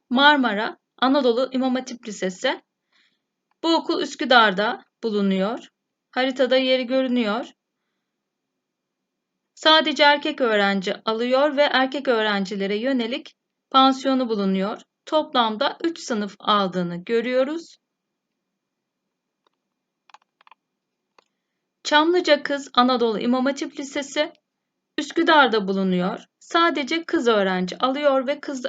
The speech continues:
öğrencilere yönelik pansiyonu bulunuyor. Bu sene üç sınıf toplamda doksan öğrenci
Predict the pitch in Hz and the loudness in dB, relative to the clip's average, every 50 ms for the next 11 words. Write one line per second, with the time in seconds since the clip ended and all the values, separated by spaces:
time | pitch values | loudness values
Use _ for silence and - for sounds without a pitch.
0 | - - 247 240 240 247 247 247 247 247 254 247 262 247 262 254 240 214 196 196 | -2 2 2 4 4 4 4 2 0 -2 -4 -4 -2 -2 0 0 0 0 -2 -2
1 | 208 254 269 - - 262 247 247 247 247 - 262 262 262 269 220 214 190 180 175 | -4 -6 -10 -8 -4 -2 -2 -2 -4 -4 -4 -4 -2 -2 -2 -2 -2 -4 -4 -4
2 | 175 170 190 208 - - _ _ _ _ _ _ _ - - _ _ _ _ _ | -4 -6 -6 -8 -10 -12 _ _ _ _ _ _ _ -20 -20 _ _ _ _ _
3 | _ _ _ _ _ _ - 359 359 - 294 262 240 240 254 - - - _ _ | _ _ _ _ _ _ -2 -2 2 4 4 4 4 2 0 -2 -6 -12 _ _
4 | _ _ _ _ _ _ _ - 339 330 330 - - 254 240 226 247 262 254 - | _ _ _ _ _ _ _ -2 -2 -2 -2 -4 -2 -2 -2 0 -2 -4 -4 2
5 | - 285 285 285 - 277 254 247 240 220 254 269 285 269 277 277 269 - - - | 2 2 2 4 2 2 2 2 2 0 -2 -2 0 2 2 0 0 -2 -4 -4
6 | 302 285 240 226 220 214 208 214 208 214 202 - 277 277 - | -2 -2 0 0 0 0 0 -2 -2 -4 -4 -2 -2 -2 -4